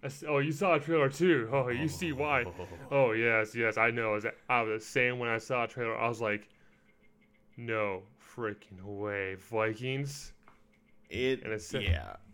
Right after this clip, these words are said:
Speaker 2: Crazy.
Speaker 1: Dude, this trailer just made my j-, I was like, "Oh my God, yes, we're gonna see, like, Saxon Vikings take it on to English." <laughs> Yes.
Speaker 2: That, that,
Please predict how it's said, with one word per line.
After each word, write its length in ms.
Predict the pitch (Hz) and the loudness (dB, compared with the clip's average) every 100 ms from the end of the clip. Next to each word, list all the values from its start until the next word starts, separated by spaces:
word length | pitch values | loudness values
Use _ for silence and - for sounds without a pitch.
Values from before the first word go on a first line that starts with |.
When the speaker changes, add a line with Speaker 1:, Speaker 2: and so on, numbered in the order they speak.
| - _ - _ _ - | -20 _ -20 _ _ -20
Speaker 2:
Crazy. 560 | - 127 92 80 60 - _ - - - - 151 151 - | -4 -2 0 -4 -10 -16 _ -20 -20 -20 -20 -20 -20 -8
Speaker 1:
Dude, 260 | 147 143 | -2 -2
this 240 | 135 143 143 | 0 -2 -4
trailer 380 | - 160 151 135 | -2 0 0 -4
just 180 | 123 | -6
made 180 | 139 127 123 | -4 -4 -4
my 160 | 117 | -6
j-, 160 | 107 123 | -6 -8
I 20 | |
was 80 | 139 | -6
like, 160 | 147 - | -8 -2
"Oh 180 | 254 262 | 2 2
my 240 | 247 240 | 2 0
God, 460 | 240 269 254 220 202 | 0 0 0 0 0
yes, 400 | 214 254 233 202 | 0 2 0 -2
we're 80 | 220 | -4
gonna 200 | 240 233 | -2 -2
see, 200 | 240 240 | -2 -2
like, 160 | 214 | -2
Saxon 640 | 214 - 226 214 208 226 196 | -4 0 2 2 0 -4 0
Vikings 680 | 247 247 202 208 208 - - _ - - - - _ - | 0 0 0 -2 -2 -6 -12 _ -20 -20 -20 -20 _ -16
take 300 | - 226 220 | -6 -6 -2
it 80 | 220 | -2
on 160 | 220 | 0
to 180 | 208 220 | 2 2
English." 480 | 214 214 165 - - - - - - - | 4 4 2 0 -6 -12 -20 -20 -10 -8
<laughs> 180 | - | -4
Yes. 200 | 240 214 262 | -2 2 6
Speaker 2:
That, 640 | 262 139 139 - 107 135 | 8 8 6 2 -8 6
that, 240 | 139 135 | 6 6